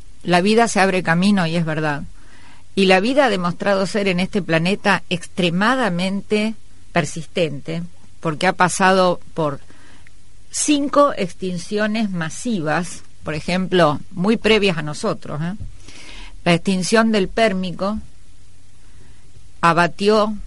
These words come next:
al noventa y pico por ciento de todas las especies vivientes. O sea que quedó apenas un cuellito de botella. Eso fue cuando chocaron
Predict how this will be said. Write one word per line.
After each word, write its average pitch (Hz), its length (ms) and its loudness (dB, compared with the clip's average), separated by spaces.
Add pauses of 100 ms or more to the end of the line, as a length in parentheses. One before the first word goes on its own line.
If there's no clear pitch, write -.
(580)
al 170 200 0
noventa 165 400 0
y 165 60 0
pico 196 320 -2
por 156 160 -2
ciento 196 320 -4
de 151 80 -2
todas 175 400 0
las 147 160 -8
especies 147 420 -8
vivientes. - 600 -10 (400)
O - 20 -12
sea 170 160 0
que 151 140 0
quedó 160 240 4
apenas 185 400 2
un 196 120 -2
cuellito 175 460 -4
de 160 120 -2
botella. 151 520 -4
Eso 170 220 -2
fue 185 200 -2
cuando 175 320 0
chocaron 202 600 0